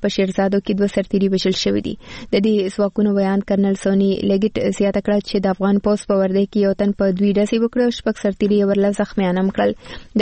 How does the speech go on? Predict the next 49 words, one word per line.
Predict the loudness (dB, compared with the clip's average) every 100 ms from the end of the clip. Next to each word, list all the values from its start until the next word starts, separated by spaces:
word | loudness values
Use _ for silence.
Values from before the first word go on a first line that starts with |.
| 0
افغانستان | 0 0 0 0 2
ننګرهار | 2 0 0 0 2
ولایت | 0 0 0
والي | 0 0 0
شاه | 0
محمود | 2 2 2 2
میاخیل | 0 0 0 0 0 0 2
امنن | 2 2 0 0 -2
مشال | 0 0 2
ریډیو | 2 2 2
ته | 0 0
دا |
پیښه | 0 -2 -2 0
تایید | 0 0 0
کړه. | 0 2
وی | 2
ویل | 2 0
چې | -2 0
برید | 0 0 -6 -18 -4
پرون | 0 2 2
د | 0
افغان | 0 2 2
ملي | 2 2
اردو | 0 2 2
یو | 2 0
سرتیري | -2 -2 0 0 0
هغه | 0 0
مهال | 2 0
کړی | 0 0 0
چې | -2
ګډ | -2 -2
ځواکونه | -2 0 0 2
د |
ولسوالۍ | 2 0 -2 0 2 2
ودانۍ | 0 0 0 0
ته | 0
ننوتل. | 2 2 0 0 -2 -2 -12 -6 0
نوموړي | 2 4 2 0
زیاته | -2 -2
کړه | -2 -2
چې | -2 -2
برید | -2 -2
کوونکي | 0 2 2 2
وژل | 2 0 -2 0
شوي | 0 2
او |
تحقیقات | -2 -4 -4 -2 0 0
روان | 2 2
دي | 2